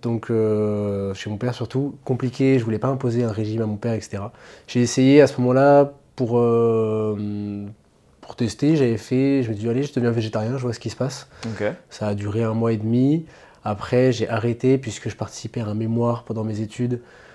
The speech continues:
Speaker 1: Et que pendant ce mémoire-là, il fallait manger de la viande, un truc, enfin,
Speaker 2: Ah.
Speaker 1: un truc complexe. Euh, ouais, c'était, ça a rien à voir avec le, le véganisme, mais,
Speaker 2: Ouais,
Speaker 1: euh,
Speaker 2: ok.
Speaker 1: en fait, c'était un mémoire sur, euh,
Speaker 2: Il fallait manger de la viande ?
Speaker 1: Non, c'était un mémoire sur les régimes, mais je sais plus le nom du, du régime.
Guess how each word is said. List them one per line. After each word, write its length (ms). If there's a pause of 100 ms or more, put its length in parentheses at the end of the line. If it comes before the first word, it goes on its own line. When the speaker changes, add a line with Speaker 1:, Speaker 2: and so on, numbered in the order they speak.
(640)
Speaker 1:
Et 80
que 140
pendant 320
ce 140
mémoire-là, 360
il 60
fallait 240
manger 300
de 40
la 100
viande, 300
un 60
truc, 240
enfin, 220
Speaker 2:
Ah. 180
Speaker 1:
un 20
truc 200
complexe. 420
Euh, 300
ouais, 240
c'était, 400
ça 140
a 20
rien 120
à 60
voir 120
avec 120
le, 160
le 80
véganisme, 380
mais, 100
Speaker 2:
Ouais, 180
Speaker 1:
euh, 60
Speaker 2:
ok. 260
Speaker 1:
en 40
fait, 80
c'était 120
un 60
mémoire 380
sur, 240
euh, 240
Speaker 2:
Il 40
fallait 220
manger 320
de 40
la 80
viande ? 340
Speaker 1:
Non, 200
c'était 540
un 80
mémoire 300
sur 160
les 120
régimes, 360
mais 100
je 140
sais 160
plus 160
le 60
nom 120
du, 320
du 100
régime. 380